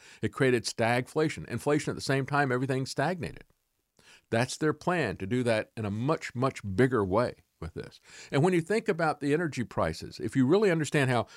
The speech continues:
the energy is part of the direct cost of food because of fertilizer and other things like that, but it also is a, a very heavy cost because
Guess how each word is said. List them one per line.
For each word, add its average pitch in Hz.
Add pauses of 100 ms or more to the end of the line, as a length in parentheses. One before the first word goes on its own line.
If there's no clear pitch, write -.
(140)
the 120
energy 143 (320)
is 110
part 151
of 117
the 101
direct 107
cost 123
of 92
food 143
because 104
of 87
fertilizer 104
and 92
other 92
things 90
like 69
that, 85 (300)
but 127
it 127
also 151
is 117 (380)
a, 104
a 117
very 131
heavy 123
cost 120
because 104